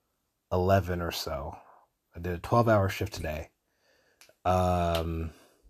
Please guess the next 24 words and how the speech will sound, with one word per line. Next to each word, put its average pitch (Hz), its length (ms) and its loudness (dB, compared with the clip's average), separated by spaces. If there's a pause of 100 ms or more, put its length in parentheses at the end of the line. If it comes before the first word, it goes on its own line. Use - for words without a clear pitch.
(920)
then 85 300 -2
I 80 80 -4
got 90 320 2 (640)
here 82 640 -2 (800)
a 87 80 -2
little 92 400 0
just 98 300 2
after 92 260 2
midnight. 78 460 -8
I 78 140 -6
know 85 200 -4
it's 87 120 -2
just 90 120 -4
after 82 180 -8
midnight 101 320 2
'cause - 140 -6
I 80 60 -2
was 78 80 -4
doing 90 160 -2
my 82 100 -4
Duolingo 98 680 2 (540)
on 82 520 0
the 69 100 -12
train, 143 720 2